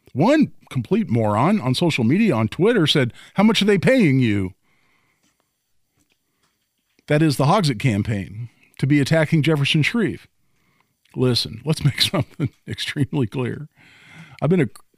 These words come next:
a critic of Joe Hogsett since before he was elected.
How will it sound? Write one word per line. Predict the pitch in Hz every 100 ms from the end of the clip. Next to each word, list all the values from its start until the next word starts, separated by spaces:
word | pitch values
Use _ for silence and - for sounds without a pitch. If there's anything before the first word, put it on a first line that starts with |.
| -
a | 117
critic | - - 156 139 - _ -
of | 120
Joe | 104 120
Hogsett | 117 123 101 101
since | 123 110
before | - - - 156 151 143
he | 113 127
was | 107 95
elected. | 92 98 - -